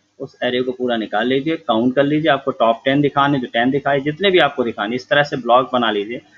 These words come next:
मतलब ये क्या हो जाएंगे हमारे cards, bootstrap card। यहाँ पर आप image दिखा दीजिए,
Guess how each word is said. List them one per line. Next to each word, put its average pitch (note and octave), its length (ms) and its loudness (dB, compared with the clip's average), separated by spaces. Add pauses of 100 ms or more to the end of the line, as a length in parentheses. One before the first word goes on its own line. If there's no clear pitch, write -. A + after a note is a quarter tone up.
(360)
मतलब C3 500 2 (520)
ये B2 200 -2
क्या D3 160 2
हो C#3 140 4
जाएंगे C#3 260 0
हमारे C3 380 -2 (840)
cards, G2 480 0 (400)
bootstrap C3+ 600 -2
card। B2+ 200 0 (420)
यहाँ C3+ 320 2
पर C#3+ 140 2
आप B2 320 0
image A#2+ 300 -2
दिखा D3+ 260 -4
दीजिए, D3+ 360 -6